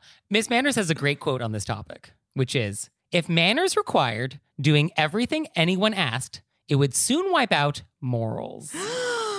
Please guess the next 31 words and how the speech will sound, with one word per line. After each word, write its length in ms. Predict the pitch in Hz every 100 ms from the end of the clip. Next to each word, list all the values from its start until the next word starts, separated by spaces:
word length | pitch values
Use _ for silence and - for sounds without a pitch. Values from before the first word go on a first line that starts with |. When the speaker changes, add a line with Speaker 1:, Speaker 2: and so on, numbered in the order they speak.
| 359 294 277
Speaker 2:
Oh, 100 | 277
I 100 | 294
love 200 | 320 320
it. 60 |
I 100 | 311
love 140 | 302 302
it. 80 | 302
I 80 |
love 180 | 294 285
it. 240 | 262 208 -
Speaker 1:
Right? 680 | 131 123 135 180 277 - - _ -
Speaker 2:
I 80 | 240
love 240 | 269 339
it. 220 | 330 214 -
Speaker 1:
So 1000 | 156 143 151 143 139 135 131 123 131 - _
I 180 | 131 143
like 440 | 147 147 165 -
that. 420 | 123 110 101 - - -
Yeah. 440 | 113 113 120 95 - 208
Speaker 2:
That's 160 | 196
a 40 | 190
great 280 | 190 190
quote. 380 | 175 190 180 170 _ - - _
Some 260 | - 277
people, 540 | 320 320 294 262 254 - _
when 220 | 214 240
you're 100 | 277
asking 360 | 285 254 - 277
a 40 |
favor, 300 | 226 208 220
I, 320 | 269 240 226